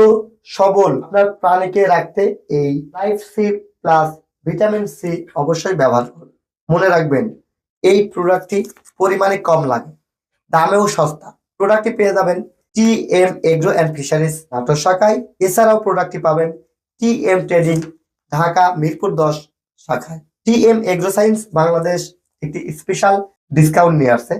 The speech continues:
আমাদের এই লাইফ সি প্লাস সহ যে কোনো প্রোডাক্ট অর্ডার করতে আপনার একটি টাকাও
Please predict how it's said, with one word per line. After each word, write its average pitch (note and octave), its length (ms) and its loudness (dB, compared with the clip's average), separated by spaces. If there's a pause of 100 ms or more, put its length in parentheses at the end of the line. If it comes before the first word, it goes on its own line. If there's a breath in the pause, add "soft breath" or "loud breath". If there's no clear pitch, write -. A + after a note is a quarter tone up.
(180)
আমাদের G#3 260 0 (180)
এই F#3 80 4 (600)
লাইফ F#3 260 2 (100)
সি A3+ 80 -4 (120)
প্লাস E3+ 240 0 (280)
সহ E3+ 140 0 (320)
যে G3+ 160 0
কোনো G#3+ 200 -2
প্রোডাক্ট F#3 300 -2 (100)
অর্ডার D3+ 280 -2
করতে D#3+ 220 -4 (460 soft breath)
আপনার - 180 0 (120)
একটি D#3+ 160 -4 (100)
টাকাও G3 260 2